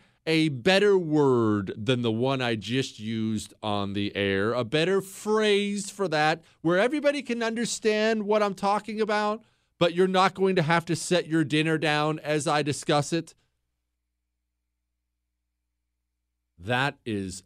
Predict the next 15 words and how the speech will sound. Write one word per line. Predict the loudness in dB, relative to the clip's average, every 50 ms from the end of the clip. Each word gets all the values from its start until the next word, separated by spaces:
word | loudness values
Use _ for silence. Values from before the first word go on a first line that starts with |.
| _
absolutely | -4 -2 0 0 -2 -4 -8 -10 -6 -4 -2 -2 -2 -2 -4 -6 -6 -6
not | -6 -6 -6 -4 -2 0 0 0 0 -4 -8 -6
better, | -4 -4 -4 -4 -8 -12 -14 -18
Chris. | _ _ -8 -8 -8 -8 -8
You | -6 -4 -4 -2 -2
actually | -2 -4 -4 -6 -8 -8
thought | -8 -6 -4 -4 -4 -4 -8 -14
brown | -10 -8 -4 -2 -2 -2 -2 -4 -6 -8 -10
torrent | -12 -8 -4 -4 -4 -2 -4 -6 -8 -10 -14 -18 _
was | -8 -6 -6
somehow | -6 -4 -4 -2 -2 -2 -2 -2 -2 -2
better? | -2 -2 -4 -2 -2 -4 -6 -6 -10 _ _ _ _ _ _ _ _ _ _
That | -2 -2 0 -2
is | -2 -6 -8 -12
disgusting. | -14 -12 -10 -12 -12 -12 -4 0 0 0 0 -2 -8 -14 -16 -18